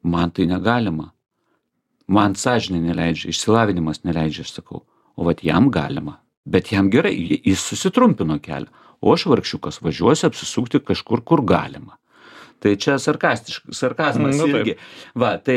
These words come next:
Speaker 1: tai, žodžiu, tai su, su jų tais, reiškia, visais, e, vairavimo ypatumais ir, ir tai yra iš tikrųjų pavojinga, nes pas juos tai yra įprasta. Jie žino, kaip to pasisaugoti.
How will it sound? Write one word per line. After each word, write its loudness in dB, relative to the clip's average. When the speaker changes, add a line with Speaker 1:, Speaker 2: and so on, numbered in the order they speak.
Speaker 1:
tai, 0
žodžiu, 0
tai 0
su, -2
su -2
jų 2
tais, 0
reiškia, 0
visais, -2
e, 2
vairavimo 0
ypatumais 0
ir, 0
ir 0
tai 0
yra 2
iš -10
tikrųjų -2
pavojinga, 2
nes -4
pas 0
juos 0
tai 0
yra 2
įprasta. -2
Jie 2
žino, 2
kaip -4
to 2
pasisaugoti. -4